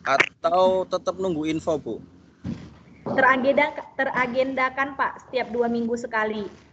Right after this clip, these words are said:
Speaker 2: Cuman saya itu minta jadwalnya minggu kedua, tuweb kedua itu mungkin di tanggal berapa ya? Itu sudah saya agendakan juga. Itu di tanggal, tuweb kedua kita tanggal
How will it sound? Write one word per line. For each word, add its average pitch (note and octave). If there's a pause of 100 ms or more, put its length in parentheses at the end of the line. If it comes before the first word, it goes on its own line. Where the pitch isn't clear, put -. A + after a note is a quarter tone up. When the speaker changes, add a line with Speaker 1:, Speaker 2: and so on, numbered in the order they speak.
(200)
Speaker 2:
Cuman B3
saya A3+
itu D4
minta C4+
jadwalnya A#3
minggu A#3
kedua, G#3+
tuweb A3
kedua G#3
itu C4+
mungkin C4
di A#3
tanggal G#3
berapa A#3+
ya? G#3+
Itu C#4+
sudah A#3+
saya A3
agendakan A3
juga. G3 (1700)
Itu C4+
di B3
tanggal, B3+
tuweb A#3
kedua A#3+
kita C#4+
tanggal B3+